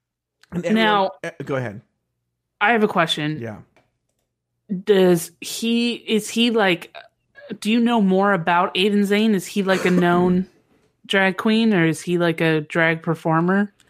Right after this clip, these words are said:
Speaker 2: wherever he is?
Speaker 1: No, in fact, that's the thing, is Aiden Zane is what's called a bedroom queen. That means they only do drag in their bedroom. So no one
Speaker 2: That's
Speaker 1: had
Speaker 2: what I
Speaker 1: ever
Speaker 2: was wondering.
Speaker 1: Yeah, no one had ever heard of Aiden. So these, these tweets are from ten years ago. Aiden Zane is currently twenty-nine years old.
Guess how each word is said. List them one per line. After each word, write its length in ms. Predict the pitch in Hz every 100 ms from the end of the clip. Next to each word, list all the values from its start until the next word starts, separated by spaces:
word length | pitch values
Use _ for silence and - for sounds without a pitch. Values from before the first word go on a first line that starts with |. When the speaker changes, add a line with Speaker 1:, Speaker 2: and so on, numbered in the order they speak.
| _ -
Speaker 2:
wherever 320 | 170 165 175
he 180 | 190 196
is? 300 | 226 247 - _ _ _
Speaker 1:
No, 380 | 175 226 180 117
in 120 | 143
fact, 220 | 151 151
that's 180 | 151 147
the 100 | 160
thing, 240 | 175 240 156
is 120 | 139
Aiden 260 | 139 165 160
Zane 200 | 151 147
is 100 | 135
what's 140 | 135
called 320 | - 143 120 -
a 100 | 120
bedroom 600 | 95 127 131 107 107 92
queen. 460 | - 98 73 69 113
That 120 | 117
means 160 | 131
they 120 | 117 107
only 260 | 120 127
do 140 | 117 113
drag 400 | 98 110 107 110
in 80 | 98
their 100 | 98
bedroom. 540 | 107 92 67 - - _ _ _ _ _ _ _ _ _ _ _
So 100 | 165
no 200 | 165 220
one 120 | 247
Speaker 2:
That's 140 | 220 220
Speaker 1:
had 60 |
Speaker 2:
what 40 | 226
I 40 |
Speaker 1:
ever 60 | 233
Speaker 2:
was 120 | 220
wondering. 420 | 226 226 180 160 143
Speaker 1:
Yeah, 180 | 160 143
no 180 | 160
one 100 | 208
had 100 | 185 170
ever 200 | 151 127
heard 240 | 135 120
of 80 | 64
Aiden. 320 | 76 60 - _ _ - - _ _ _
So 260 | - 220 208
these, 340 | 240 254 202
these 300 | - 240 202
tweets 480 | - - 285 285 -
are 140 | 190 175
from 160 | 170
ten 280 | 147 208 214
years 320 | 180 147 135
ago. 400 | 127 117 110 113 -
Aiden 340 | 160 202 190
Zane 240 | 156 151 143
is 120 | 127
currently 480 | - 147 143 131 123
twenty-nine 720 | - 131 135 143 131 127 120
years 220 | 104 104
old. 340 | 85 - -